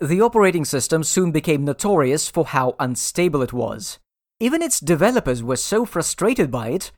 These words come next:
they invented a game. In its early independent days, Amiga Corporation tried to raise money by releasing a controller for the Atari twenty-six hundred, the Joyboard.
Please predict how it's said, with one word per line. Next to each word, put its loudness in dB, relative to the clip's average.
they 0
invented -2
a 2
game. -2
In 4
its 2
early 0
independent 2
days, -2
Amiga 2
Corporation 2
tried 0
to -2
raise 2
money -2
by 2
releasing -2
a -2
controller 0
for 0
the 0
Atari 2
twenty-six -4
hundred, -2
the 0
Joyboard. 2